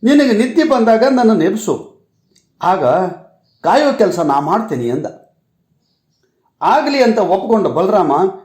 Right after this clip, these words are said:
ಶತಪಥ ತಿರುಗ್ತಿರ್ಬೇಕಾದ್ರೆ ಒಂದು ಭೂತ ಎದುರು ಬಂದು ನಿಂತು ಜೋರಾಗಿ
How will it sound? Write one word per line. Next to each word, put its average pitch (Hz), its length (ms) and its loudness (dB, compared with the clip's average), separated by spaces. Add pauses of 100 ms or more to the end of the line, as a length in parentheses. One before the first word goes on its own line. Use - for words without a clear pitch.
(140)
ಶತಪಥ 233 580 0
ತಿರುಗ್ತಿರ್ಬೇಕಾದ್ರೆ 165 1300 0 (500)
ಒಂದು 180 360 0
ಭೂತ 262 300 0
ಎದುರು 208 460 2
ಬಂದು 185 300 -2
ನಿಂತು 180 680 -2 (240)
ಜೋರಾಗಿ 170 1040 0